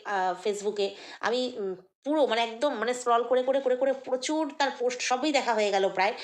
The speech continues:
তো সেখানে সন্দীপের কোথাও নামো নিশানা নেই। এবং একটা ভিডিওতে মানে রিসেন্ট এসব ঝামেলা হওয়ার পর একটা ভিডিওতে আমি দেখতে পেলাম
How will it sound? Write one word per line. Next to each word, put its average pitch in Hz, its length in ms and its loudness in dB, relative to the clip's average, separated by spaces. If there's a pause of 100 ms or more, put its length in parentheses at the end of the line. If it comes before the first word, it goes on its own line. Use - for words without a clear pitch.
(220)
তো 220 60 -4
সেখানে 220 340 -2
সন্দীপের 220 420 -2
কোথাও 226 380 -2
নামো 202 220 0
নিশানা 214 340 -2
নেই। 226 180 -2 (840)
এবং 180 260 -2
একটা 233 240 0
ভিডিওতে 220 380 0
মানে 202 180 -2
রিসেন্ট 208 400 -2
এসব 196 200 -4
ঝামেলা 190 320 -2
হওয়ার 190 240 0
পর 262 200 0 (400)
একটা 208 260 0
ভিডিওতে 214 340 0
আমি 208 140 0
দেখতে 185 260 -4
পেলাম 254 300 0